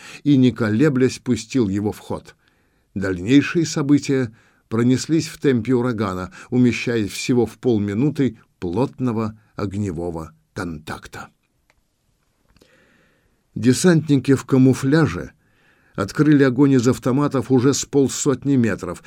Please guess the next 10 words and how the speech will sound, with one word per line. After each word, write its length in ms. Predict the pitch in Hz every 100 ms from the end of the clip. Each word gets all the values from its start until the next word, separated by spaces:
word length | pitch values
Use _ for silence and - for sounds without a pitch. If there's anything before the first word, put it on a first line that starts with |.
| -
не 140 | - 170
заботясь 580 | 143 135 117 104 90 113
об 140 | 95
экономии 440 | 92 98 104 107
патронов. 680 | 98 101 - 76 57 57 - _ _ _ _ - -
Огрызнулись 800 | 117 117 123 127 101 131 180 180
в 60 | 147
ответ 320 | 156 156 151
и 60 | 175
мстители, 760 | 160 - - 131 110 113 110